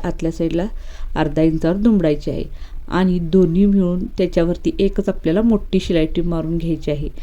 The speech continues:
म्हणजे भविष्यात जर तुम्हाला ब्लाऊज तुमचे फिट झाले तर ही मोठी शिलाई टीप तुम्ही काढलात तर तुम्हाला भरपूर मार्जिनचं कापड शिल्लक मिळणार आहे, तर तुम्ही ते पुन्हा वापरू शकता. तर पाहू शकता आपण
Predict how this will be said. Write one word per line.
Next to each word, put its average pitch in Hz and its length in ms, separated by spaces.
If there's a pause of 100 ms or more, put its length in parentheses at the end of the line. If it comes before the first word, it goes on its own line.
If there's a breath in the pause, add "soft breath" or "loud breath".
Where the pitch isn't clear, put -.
(340 loud breath)
म्हणजे 202 280
भविष्यात 196 560
जर 180 100 (100)
तुम्हाला 175 320
ब्लाऊज 170 300 (100)
तुमचे 175 320 (180)
फिट 202 220
झाले 196 280 (120)
तर 180 80
ही 202 140
मोठी 196 360
शिलाई 185 260
टीप - 320
तुम्ही 190 180
काढलात 180 520 (460 soft breath)
तर 185 140
तुम्हाला 190 260
भरपूर 185 420
मार्जिनचं 180 640
कापड 185 380
शिल्लक 175 380
मिळणार 165 320
आहे, 160 240 (540 soft breath)
तर 175 80 (140)
तुम्ही 180 280
ते 196 120 (480)
पुन्हा 180 280
वापरू 226 360
शकता. - 420 (1400)
तर 185 60 (100)
पाहू 180 160
शकता 185 340
आपण 175 320